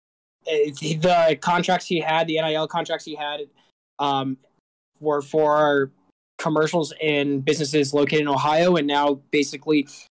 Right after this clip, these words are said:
that money will expire, like, he won't be re-signed for another contract, and he'll probably get picked up by some Texas companies, which I have to believe there are plenty going after him.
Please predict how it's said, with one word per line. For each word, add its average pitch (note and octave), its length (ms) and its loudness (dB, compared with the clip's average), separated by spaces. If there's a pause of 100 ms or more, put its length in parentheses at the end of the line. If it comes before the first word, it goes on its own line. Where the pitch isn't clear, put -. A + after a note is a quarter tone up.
that D3 180 2
money D#3 220 2
will C#3+ 280 2
expire, C#3 720 0
like, C3+ 200 -4
he C#3 80 -2
won't C#3 180 0
be C#3 100 2
re-signed C#3 560 0
for C#3 100 0
another C3+ 200 0
contract, E3 680 0 (420)
and C#3 280 0
he'll C#3+ 300 2
probably C#3+ 300 -2
get C3+ 180 0
picked C#3 240 -4
up C3+ 200 0
by C3 160 0
some C3 180 -8
Texas B2 320 -8
companies, A2 560 -8
which C#3 400 0 (100)
I C3+ 220 2
have C3 400 -2
to B2 80 -4
believe A2+ 320 -8
there A2+ 180 -6
are A2 60 -8
plenty G2+ 480 -4 (260)
going A2 300 -4
after F#2 320 -6
him. F#2 240 -8